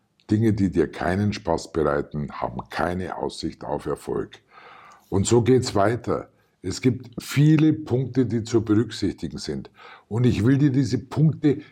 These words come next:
immer und immer und immer wieder nicht einhämmern, sondern ich will einfach, dass du sie verstehst, dass du sie aufnimmst, dass du motiviert bist, dass du sagst,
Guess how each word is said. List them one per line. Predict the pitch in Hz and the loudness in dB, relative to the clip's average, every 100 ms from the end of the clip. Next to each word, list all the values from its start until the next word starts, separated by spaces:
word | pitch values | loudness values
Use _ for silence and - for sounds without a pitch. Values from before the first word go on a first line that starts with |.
| _ - | _ 2
immer | 180 185 185 185 190 - | 4 6 6 6 4 2
und | 180 156 - | 0 0 2
immer | 185 180 185 185 185 | 4 6 6 4 2
und | - 151 - | -2 -4 0
immer | 170 175 175 180 170 117 | 2 4 4 4 2 2
wieder | 127 143 135 139 135 - _ _ - | 2 4 4 4 2 -6 _ _ -10
nicht | 123 147 - - | -2 0 0 -6
einhämmern, | - 82 80 - 73 65 58 - _ _ _ _ _ | -6 -4 -4 -4 -6 -6 -10 -14 _ _ _ _ _
sondern | - - 92 - | -10 -2 0 2
ich | 71 71 | 0 2
will | 110 - | 2 2
einfach, | 82 101 101 - | -2 -2 -4 -6
dass | - 95 | -6 -6
du | - | -6
sie | 98 98 | -6 -6
verstehst, | - 101 - 78 73 71 - - _ - - - | -4 -6 0 2 2 -2 -10 -20 _ -20 -18 -4
dass | 90 - | -2 0
du | 107 | -2
sie | 107 107 | 0 0
aufnimmst, | - 113 107 82 76 - | 2 0 -2 -8 -8 -6
dass | 101 | -6
du | - | -2
motiviert | 113 117 117 104 98 127 123 | 0 0 0 0 2 2 2
bist, | - 76 92 | -4 -2 -4
dass | 82 | -2
du | 90 | 0
sagst, | 85 90 | 0 0